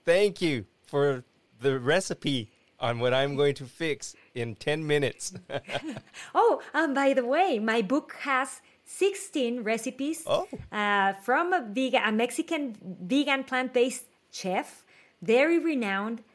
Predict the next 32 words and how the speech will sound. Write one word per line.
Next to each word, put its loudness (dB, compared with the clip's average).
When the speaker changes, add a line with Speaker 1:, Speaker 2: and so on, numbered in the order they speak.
Speaker 2:
very 2
yummy, -2
the -4
recipes. -4
So 6
you 0
can -4
start -2
playing 0
with 2
plant-based 2
meals. -8
Uh, 2
and -2
Speaker 1:
Okay. -16
Speaker 2:
you 0
can -2
notice 2
that 0
it -6
doesn't 0
have 0
to -2
be 0
tasteless. -6
You -4
can -6
have -2
very 2
tasteful -2
and, -4
and -4